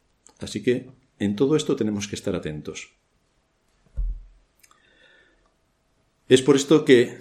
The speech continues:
las veces en las que Pablo habla delante de un gran número de judíos, lo hace en el idioma de ellos y con su acento perfecto, lo cual provoca que se escuche con más atención.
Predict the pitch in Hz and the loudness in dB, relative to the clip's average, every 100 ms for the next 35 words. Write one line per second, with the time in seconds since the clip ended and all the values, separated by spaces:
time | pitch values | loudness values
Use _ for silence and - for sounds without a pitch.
0 | - - 113 107 - 156 156 147 131 120 | -20 -4 -2 -2 2 0 2 0 2 0
1 | 110 101 110 101 139 143 135 147 139 110 | -2 0 -2 2 2 4 4 4 2 0
2 | 104 117 147 131 104 123 143 143 143 131 | 2 0 0 0 0 -2 0 0 0 -2
3 | 170 175 117 101 92 101 131 180 147 202 | -2 0 0 0 -4 -2 2 4 4 0
4 | - - _ _ _ - - 104 107 147 | -6 -14 _ _ _ -20 -14 -2 2 2
5 | 147 175 170 - - 120 113 101 98 110 | 2 -2 -2 -6 -6 -2 0 0 -2 2
6 | 160 156 147 101 120 110 85 76 - - | 2 2 0 2 2 -2 -6 -10 -14 -18
7 | _ _ _ _ _ _ - - - - | _ _ _ _ _ _ -20 -20 -20 0
8 | 143 147 151 185 185 - 143 110 - 185 | 2 4 4 4 2 2 2 2 4 6
9 | 185 - 190 202 - - 123 - 160 - | 6 8 8 6 -4 4 4 4 0 0
10 | 107 87 - _ _ _ _ _ _ _ | -8 -8 -12 _ _ _ _ _ _ _
11 | - - 117 107 147 165 165 151 147 190 | -20 -2 2 6 8 6 6 6 8 6
12 | 190 156 202 - - - _ - 123 107 | 6 0 0 -8 -20 -20 _ 2 4 0
13 | - 95 92 120 - 113 123 160 156 120 | 2 -2 2 0 2 0 -2 0 0 0
14 | 101 90 143 165 98 78 | -4 0 0 0 -2 -8